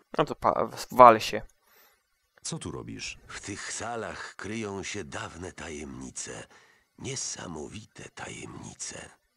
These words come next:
Speaker 3: Te inskrypcje i freski wskazują na bardzo starą cywilizację.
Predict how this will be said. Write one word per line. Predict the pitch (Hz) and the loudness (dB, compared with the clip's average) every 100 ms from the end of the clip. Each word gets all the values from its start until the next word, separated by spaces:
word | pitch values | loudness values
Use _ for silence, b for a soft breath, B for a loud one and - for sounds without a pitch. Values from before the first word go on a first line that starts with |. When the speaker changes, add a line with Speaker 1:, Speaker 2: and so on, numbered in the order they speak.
| _ | _
Speaker 3:
Te | 95 95 | -6 -4
inskrypcje | - 101 101 - - 113 156 - - 98 92 | -4 -4 -4 -4 -4 -6 -6 -8 -8 -6 -6
i | 82 | -8
freski | - 139 - - 90 85 | -8 -6 -6 -8 -8 -8
wskazują | - - 104 120 127 123 | -6 -6 -4 -4 -2 -2
na | 120 | -4
bardzo | 104 131 135 131 117 110 | -6 -6 -6 -6 -8 -8
starą | - 95 90 85 78 | -8 -6 -6 -6 -6
cywilizację. | - 73 67 62 60 60 - - - 50 - | -8 -8 -12 -12 -8 -8 -6 -8 -8 -10 -12